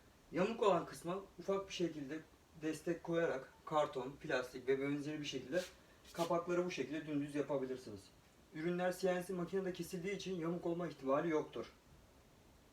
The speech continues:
Ürünümüzü te-,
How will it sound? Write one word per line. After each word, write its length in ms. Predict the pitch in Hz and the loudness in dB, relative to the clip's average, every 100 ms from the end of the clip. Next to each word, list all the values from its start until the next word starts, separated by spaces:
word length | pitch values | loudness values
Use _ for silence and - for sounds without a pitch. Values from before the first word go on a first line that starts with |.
| - - - - - - - - - - - - - - - - - - - - - - - | -20 -20 -20 -20 -20 -20 -20 -20 -20 -20 -20 -20 -20 -20 -20 -20 -20 -20 -20 -20 -20 -20 -4
Ürünümüzü 440 | 185 202 220 220 | 2 4 2 0
te-, 120 | 247 | -6